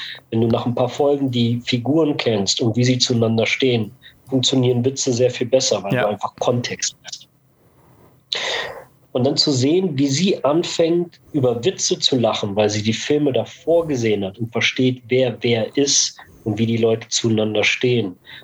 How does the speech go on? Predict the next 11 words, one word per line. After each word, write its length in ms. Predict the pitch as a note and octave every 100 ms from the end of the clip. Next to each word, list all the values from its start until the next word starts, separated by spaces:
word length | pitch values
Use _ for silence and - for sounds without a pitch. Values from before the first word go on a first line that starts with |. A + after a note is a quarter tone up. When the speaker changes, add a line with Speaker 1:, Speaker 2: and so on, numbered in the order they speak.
| -
Speaker 1:
Und 200 | - A#2+
anfängt 440 | A#2+ C3+ - C3 B2
dann 140 | A#2+ - _ - _ _ -
beim 380 | B2 A#2 A#2+ - - - -
Intro 760 | G3 A3 G#3+ - - E3 G#3 A3 _ - _ _ _ _ _ _ - _
von 120 | - A#2+
der 80 |
Marvel-Melodie 920 | A2 B2 E3 E3+ D3 B2+ A#2 A2+ G#2+ G#2 _ _ _
die 100 | -
Melodie 560 | B2 B2+ B2 A#2+ A#2 F#3
mitzusingen 840 | F3 B2+ - - B2 A2+ G#2 F#2+